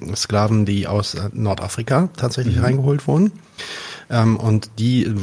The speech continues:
Speaker 1: sind natürlich da zum Großteil islamisch und arabisch sozialisiert und, und, äh, ja, auch, äh, gebildet gewesen, was Musik angeht und so. Deswegen sind viele der Rhythmen auch ähnlich und deswegen ist auch die Improvisationsart sehr, sehr ähnlich zu, ähm, äh,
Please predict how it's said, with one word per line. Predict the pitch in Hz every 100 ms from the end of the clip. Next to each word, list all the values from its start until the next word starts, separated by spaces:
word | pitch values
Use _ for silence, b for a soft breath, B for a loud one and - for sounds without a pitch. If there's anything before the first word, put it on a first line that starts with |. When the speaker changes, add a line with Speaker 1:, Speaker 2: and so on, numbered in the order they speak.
| 95
Speaker 1:
sind | 104 107
natürlich | 101 110 101 -
da | 92 107 113 -
zum | - 107
Großteil | 101 120 151 - 110 107
islamisch | - 104 - 98 104 104 101
und |
arabisch | 90 95 95 92 -
sozialisiert | 98 78 87 95 131 -
und, | 101 95
und, | 107 98
äh, | 90
ja, | 95 90 95 101 95 98 110 -
auch, | 110 - -
äh, | 120 92 - - -
gebildet | 101 107 139 -
gewesen, | 147 147 156 175 - - -
was | 117 107
Musik | 107 104 143
angeht | 127 139 156 147
und |
so. | 147 190 - - - b b b b b
Deswegen | 127 123 110
sind | 104
viele | - 113
der | 101
Rhythmen | 98 117 147
auch | 131 -
ähnlich | 135 135 131
und | - 110
deswegen | 104 123 110
ist | 104
auch | 113
die | -
Improvisationsart | 92 98 95 92 - 160 - 110 110 - B B B B B B B B
sehr, | - 131
sehr | 131 123
ähnlich | 120 113 -
zu, | 113 107 104
ähm, | 107 104 101 - 95
äh, | 90